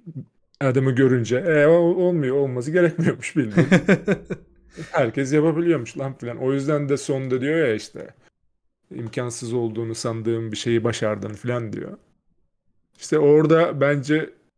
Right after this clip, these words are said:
Speaker 1: kapıyı Adam açmış oluyor ki, em, dizi bütün bu sahnelerin hiçbiri kitapta yok. Burada iyi bağlamış orayı yani.
Speaker 2: Yo, bayağı iyi
Speaker 1: Rhaenyra
Speaker 2: bağlamış,
Speaker 1: falan.
Speaker 2: aynen.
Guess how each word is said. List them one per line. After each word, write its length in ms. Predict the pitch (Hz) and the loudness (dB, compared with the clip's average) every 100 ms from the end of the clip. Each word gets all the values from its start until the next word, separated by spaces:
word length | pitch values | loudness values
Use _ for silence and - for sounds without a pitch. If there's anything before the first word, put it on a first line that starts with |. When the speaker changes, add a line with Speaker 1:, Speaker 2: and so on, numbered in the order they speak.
| _ | _
Speaker 1:
kapıyı 540 | 127 123 135 156 165 - _ _ _ | -10 -4 0 0 -2 -8 _ _ _
Adam 300 | 135 127 143 | -8 -4 -2
açmış 380 | 139 120 143 - | -2 -2 -6 -6
oluyor 260 | 120 110 147 | -6 -4 -6
ki, 320 | 190 190 - | -6 -6 -6
em, 360 | 135 123 117 110 - _ - 113 104 | -8 -8 -8 -12 -18 _ -18 -18 -8
dizi 480 | 123 117 135 151 - _ _ _ _ _ _ _ _ - | -6 -2 0 -2 -6 _ _ _ _ _ _ _ _ -14
bütün 380 | 117 123 131 131 | -12 -8 -6 -4
bu 80 | 127 | -4
sahnelerin 520 | 135 123 120 123 120 | -4 -4 -4 -4 -4
hiçbiri 300 | 120 - 117 | -8 -6 -6
kitapta 420 | - - 117 - | -4 -4 -4 0
yok. 240 | 147 180 175 | 2 2 0
Burada 280 | 135 123 139 | -2 0 -2
iyi 320 | 147 135 139 | 0 0 4
bağlamış 460 | 123 110 101 - | 2 2 -2 -8
orayı 280 | 104 110 104 | -8 -8 -10
yani. 320 | 110 107 113 | -12 -12 -10
Speaker 2:
Yo, 160 | 165 135 | -8 -2
bayağı 280 | 123 135 131 | 0 0 0
iyi 100 | 120 | -2
Speaker 1:
Rhaenyra 100 | 135 | -4
Speaker 2:
bağlamış, 340 | 120 120 113 | -4 -4 -4
Speaker 1:
falan. 140 | 113 107 | -6 -8
Speaker 2:
aynen. 240 | 107 104 | -12 -14